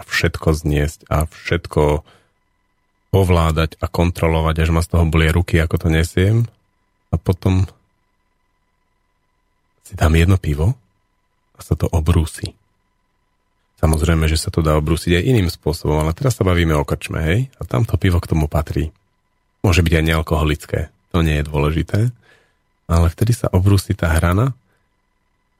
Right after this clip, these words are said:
a zrazu tí muži k sebe majú blízko. Často sa stáva, že zažívajú taký druh intimity, ktorý tá žena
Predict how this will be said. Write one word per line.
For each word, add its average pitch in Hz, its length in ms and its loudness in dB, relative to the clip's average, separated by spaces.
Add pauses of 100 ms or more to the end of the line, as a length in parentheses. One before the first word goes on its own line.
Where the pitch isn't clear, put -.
(360)
a 85 80 0 (140)
zrazu 113 480 4 (400)
tí 92 100 4
muži 98 420 4
k - 80 -18
sebe 87 280 0
majú 82 480 2 (1400)
blízko. 80 520 0 (1500)
Často - 320 0
sa - 160 0
stáva, 101 480 2
že 95 320 0
zažívajú 95 480 2
taký 113 320 0
druh 113 240 2
intimity, 98 800 0 (960)
ktorý 95 560 4
tá 90 240 2
žena 113 560 2